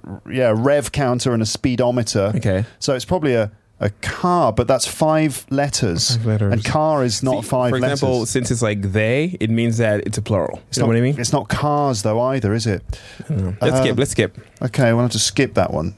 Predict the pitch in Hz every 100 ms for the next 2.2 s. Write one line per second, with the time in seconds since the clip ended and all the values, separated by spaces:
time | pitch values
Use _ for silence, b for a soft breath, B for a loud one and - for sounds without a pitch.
0 | - 135 113 - 160 208 240 - 139 127
1 | 135 131 117 143 175 185 170 - 113 -
2 | - -